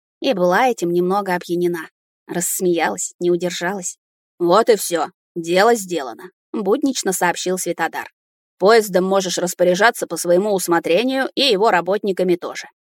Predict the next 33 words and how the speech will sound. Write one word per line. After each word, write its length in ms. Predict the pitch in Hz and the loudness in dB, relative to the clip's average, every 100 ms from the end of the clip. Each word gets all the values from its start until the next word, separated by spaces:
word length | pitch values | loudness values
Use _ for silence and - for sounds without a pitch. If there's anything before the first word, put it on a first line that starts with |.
| _ | _
Но 160 | - 403 | 2 2
сначала 480 | 196 185 220 285 214 | 4 4 6 6 6
надо 240 | 190 190 | 4 2
явиться 400 | 180 175 240 - | 2 2 2 2
в 40 | 240 | 2
Совет 380 | 180 175 247 | 2 2 0
Древних, 500 | 185 160 156 156 156 _ | 0 -2 -2 -4 -8 _
сообщить 480 | - 185 190 254 254 | -2 0 2 0 0
о 40 | |
намерениях 600 | 175 170 170 202 269 302 - | 0 2 2 2 2 0 -2
и 140 | - 311 | -4 0
получить 440 | 311 180 - 180 | 2 2 0 -2
мерила. 420 | 185 170 143 143 - _ _ - | 0 -2 -4 -14 -18 _ _ 2
Если 320 | 175 202 190 | 2 4 2
захочешь 460 | 190 190 196 170 | 2 2 0 0
поставить 460 | - 190 - 185 170 | 0 0 2 2 2
вместо 280 | 170 175 175 | -2 -2 -2
себя 260 | - 180 | -2 0
другую 320 | 175 175 175 175 | 0 -2 -2 -2
хозяйку, 560 | 160 160 165 214 269 - _ | -4 -2 0 2 2 0 _
просто 360 | - 196 196 185 | 0 2 2 -2
представь 500 | 180 180 - 208 294 | 0 -2 2 2 2
в 40 | 196 | 0
руке 280 | 180 202 | -2 0
стяг, 400 | 226 - 175 160 _ _ | -2 0 0 0 _ _
и 100 | 185 | -6
часть 340 | 180 220 - - | 0 2 2 -2
теперь 280 | 180 190 | 0 2
уже 160 | 180 170 | 2 0
твоей 400 | 175 190 202 160 | 2 2 2 -2
силы 380 | - 175 247 185 | -2 0 2 2
им 140 | 165 | 0
станет. 420 | 233 - 120 110 | -2 -6 -8 -8